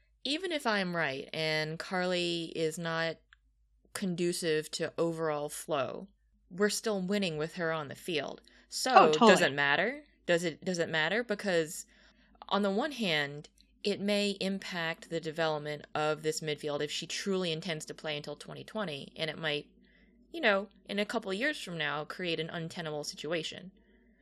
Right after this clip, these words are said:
Speaker 1: But right now, what Karlie Lloyd does is help us win. So even if she is more prone to turnovers than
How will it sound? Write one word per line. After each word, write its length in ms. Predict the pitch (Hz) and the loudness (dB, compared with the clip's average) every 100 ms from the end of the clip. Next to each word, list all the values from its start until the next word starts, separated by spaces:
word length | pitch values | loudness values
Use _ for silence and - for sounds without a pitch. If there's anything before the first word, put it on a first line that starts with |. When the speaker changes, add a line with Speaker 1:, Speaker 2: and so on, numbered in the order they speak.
| - | -18
Speaker 1:
But 180 | - 190 | 2 2
right 240 | 165 254 226 | 4 2 2
now, 600 | 247 233 147 135 156 208 _ _ - _ _ | 0 2 2 0 -2 -8 _ _ -20 _ _
what 220 | 180 202 | 0 0
Karlie 320 | - 208 185 | 2 0 0
Lloyd 320 | 175 170 160 156 | 2 4 2 2
does 720 | 233 185 143 143 156 - - _ _ - | 4 6 4 2 -2 -6 -8 _ _ -6
is 140 | 160 156 | -6 -2
help 240 | 185 156 | -2 0
us 200 | 143 - | 0 -2
win. 480 | 156 196 156 - - - - - | -2 -2 -2 -6 -14 -20 -20 -16
So 360 | - 190 175 170 | -2 4 4 4
even 380 | - 220 262 | 0 -4 0
if 120 | 226 214 | -2 0
she 280 | - 185 | -2 2
is 540 | 208 240 220 208 - - - - - _ _ | 6 6 4 0 -8 -10 -18 -20 -20 _ _
more 260 | 190 202 208 | 0 4 4
prone 380 | 202 208 180 180 | 2 -2 -2 -2
to 80 | 175 | -6
turnovers 640 | - 185 170 156 160 165 | -6 -2 0 0 -2 -2
than 280 | 160 143 | -8 -8